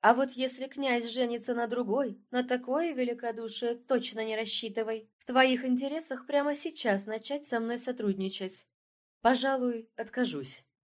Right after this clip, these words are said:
ответила, привычно сохраняя хладнокровие. Неодобрительно поморщившись,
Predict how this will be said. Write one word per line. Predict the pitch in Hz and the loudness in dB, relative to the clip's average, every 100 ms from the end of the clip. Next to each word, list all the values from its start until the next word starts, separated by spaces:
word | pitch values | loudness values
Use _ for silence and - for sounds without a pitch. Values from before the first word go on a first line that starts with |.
| _ - | _ -6
ответила, | 156 143 190 208 240 233 233 _ | -6 -2 -4 -2 -6 -8 -12 _
привычно | 254 233 190 143 - 180 | -4 -4 -4 -6 -8 -6
сохраняя | 185 185 185 180 156 139 143 | -6 -6 -6 -6 -6 -10 -12
хладнокровие. | 143 147 147 180 180 147 139 143 147 _ _ _ _ _ - | -10 -12 -10 -10 -8 -8 -8 -10 -14 _ _ _ _ _ -10
Неодобрительно | 165 170 170 165 170 165 147 147 | -4 -2 -2 -4 -4 -6 -8 -10
поморщившись, | 143 143 160 202 131 - 127 - - | -8 -8 -6 -8 -10 -14 -12 -10 -12